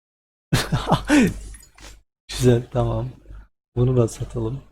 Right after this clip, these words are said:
Buralarda sıkıntı var mı? Yok, her şey yolunda. Şunu şuraya at bakayım. Bu bugün hiç sıcaklığı ölçmedim de sıcaklıkla ilgili bir yorumla gelmemiş. Her şey yolunda gözüküyor. Burası bir tık fazla soğuk. Nedeni şu.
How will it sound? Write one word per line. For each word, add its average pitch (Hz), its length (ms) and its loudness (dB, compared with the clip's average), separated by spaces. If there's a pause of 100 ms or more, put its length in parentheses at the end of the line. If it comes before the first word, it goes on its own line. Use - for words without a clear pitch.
(1600)
Buralarda 123 320 0
sıkıntı - 520 -6
var 117 120 -2
mı? 139 320 -6
Yok, - 360 -4
her 131 160 -4
şey 127 280 -2
yolunda. 113 680 -2 (260)
Şunu 131 220 -8
şuraya 131 240 -2
at - 180 -6
bakayım. 131 320 -6 (460)
Bu 151 100 0
bugün 147 280 6
hiç 208 120 2
sıcaklığı 151 480 4
ölçmedim 165 440 0
de 127 60 0
sıcaklıkla 151 720 0
ilgili 143 340 2
bir 143 40 4
yorumla 147 380 4
gelmemiş. 113 460 -2
Her 151 120 0
şey 151 220 0
yolunda 151 360 2
gözüküyor. 117 480 -2 (840)
Burası 143 420 0
bir 160 120 6
tık - 200 -6
fazla 147 320 2
soğuk. - 380 -4
Nedeni 131 300 -2
şu. 131 300 -2